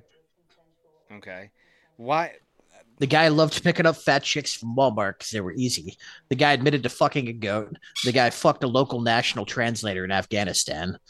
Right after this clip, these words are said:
Speaker 2: Um, yeah. He got two separate chicks stuck in, in his first floor window in the barracks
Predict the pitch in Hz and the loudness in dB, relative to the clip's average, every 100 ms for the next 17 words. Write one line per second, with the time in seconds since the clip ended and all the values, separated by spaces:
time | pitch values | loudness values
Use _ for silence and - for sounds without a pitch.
0 | - _ _ 98 95 80 82 - _ _ | -20 _ _ 0 2 2 -2 -10 _ _
1 | _ _ _ _ _ _ _ _ _ _ | _ _ _ _ _ _ _ _ _ _
2 | _ 131 107 - - _ _ _ - 156 | _ 2 2 0 -8 _ _ _ -2 2
3 | 160 147 - 196 - 170 165 156 - 151 | 2 4 4 4 6 4 4 0 0 0
4 | 139 - - 139 - 127 113 120 110 - | 0 0 2 0 0 -6 -8 -6 -6 -2
5 | 165 156 - 151 139 123 127 123 110 98 | 0 0 -4 -2 0 2 0 0 -2 -4
6 | 95 117 117 101 - - - | -6 -2 0 0 2 2 2